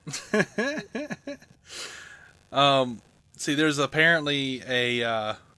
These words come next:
let's see, the, the article was, said, uh, Joel Kinnaman, who plays Rick Flag in the film, says the director would talk to his actors in order to learn about them, but rather than using this as a way to gain confidence from the stars, he'd use it as ammunition. Um,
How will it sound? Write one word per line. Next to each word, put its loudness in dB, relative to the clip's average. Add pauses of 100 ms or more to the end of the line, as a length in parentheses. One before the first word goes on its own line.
(120)
let's -8
see, -6
the, -2
the -4
article 4
was, -2
said, 0
uh, -2
Joel -2
Kinnaman, -2
who -4
plays -4
Rick -8
Flag 0
in -6
the -10
film, -6
says -8
the -8
director -4
would -12
talk 0
to -8
his -6
actors -2
in -12
order -8
to -10
learn -2
about -2
them, -10
but -18
rather -4
than -10
using -8
this -10
as -14
a -8
way -6
to -14
gain -12
confidence -8
from -8
the -8
stars, -2
he'd -10
use -6
it -6
as -8
ammunition. -6 (640)
Um, 2